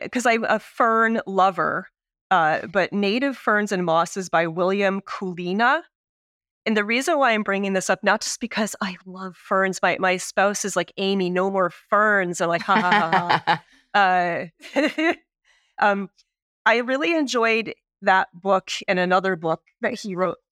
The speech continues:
Speaker 1: Wildflowers.
Speaker 2: Oh,
Speaker 1: Um,
Speaker 2: cool.
Speaker 1: he gets into, like, every gardener should get to know their P H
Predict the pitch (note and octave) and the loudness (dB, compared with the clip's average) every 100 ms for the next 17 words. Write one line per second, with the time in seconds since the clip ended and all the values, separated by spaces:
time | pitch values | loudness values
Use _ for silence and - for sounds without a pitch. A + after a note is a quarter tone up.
0 | _ _ B3 G#3 G3 F#3 - - D#3+ D3 | _ _ -4 2 2 2 -2 0 2 2
1 | D#3 F#3 - - - - F#3 E3+ D#3 D#3 | 0 -2 -6 -10 -12 -4 0 2 2 -2
2 | D#3+ D#3+ D3 _ _ _ _ _ _ _ | -4 -6 -8 _ _ _ _ _ _ _
3 | _ _ _ _ _ _ _ - B3 D4 | _ _ _ _ _ _ _ -6 -2 0
4 | F4+ F#4 G4 F4 C4+ G#3+ - - _ _ | -2 -2 -2 0 0 0 -2 -16 _ _
5 | _ C3 G#3+ C4+ G#3 G3+ F#3 G3 F3+ E3+ | _ 0 2 0 0 2 2 2 0 -2
6 | D#3+ E3 E3 - _ - - G#3+ G3 F#3+ | 0 -2 -6 -14 _ -6 -2 0 -2 -2
7 | - - F3+ F3+ E3+ E3 - E3+ D#3+ D#3+ | -4 -2 -2 -2 -4 -6 -8 -4 -2 -4
8 | - - - | -6 -6 -8